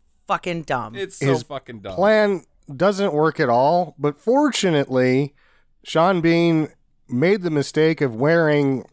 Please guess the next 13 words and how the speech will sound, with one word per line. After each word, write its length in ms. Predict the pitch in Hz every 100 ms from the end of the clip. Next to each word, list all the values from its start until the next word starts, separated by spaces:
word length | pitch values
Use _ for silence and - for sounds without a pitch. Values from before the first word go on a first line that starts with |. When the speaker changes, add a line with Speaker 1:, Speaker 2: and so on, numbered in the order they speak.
| -
Speaker 3:
his 180 | 139 135
exploding 640 | - - 160 170 160 131
cuff 400 | - - 170 -
jacket. 480 | - - 170 - - -
Speaker 2:
<laughs> 1800 | 427 - 440 392 427 - 415 - 381 - - - - 427 _ 330 -
Speaker 1:
He 180 | 190 262
had 380 | 269 269 277 226 - - -
powder 380 | 226 254 233
on 160 | 185 180
him 180 | 180 180
because 400 | 185 190 185 -
of 240 | 185 175
his, 460 | 190 180 165 160 -